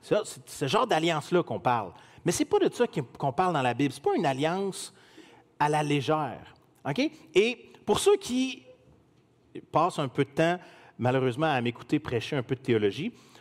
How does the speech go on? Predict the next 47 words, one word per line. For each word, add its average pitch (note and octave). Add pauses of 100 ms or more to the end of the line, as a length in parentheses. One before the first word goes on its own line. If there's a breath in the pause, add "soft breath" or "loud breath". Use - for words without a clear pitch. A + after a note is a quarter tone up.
(280 loud breath)
on F#3+
a D4
ce -
qu'on F#3
appelle A#3+ (100)
la D#3
théologie G3+
d'une F#3
alliance G3
dans G#3
la F#3
parole E3+
de D#3
Dieu. C#3+ (460 loud breath)
Et E3 (140 loud breath)
il C#3
y -
a F3+
des F3
choses D#4+
importantes, G#3 (260 loud breath)
et D#3
là, B3
c'est G3
peut-être A#3
écrit F#3
petit F#3
un F#3
peu A#3+
pour D#3+
vous, A3
je -
suis -
désolé, F#3 (320 loud breath)
mais D#3+
il G3+
y -
a G3+
cinq F4+
choses C#4+
qui E3+
sont G3+
toujours C4+
incluses G3+
dans F3+
une F#3+
alliance. D#3+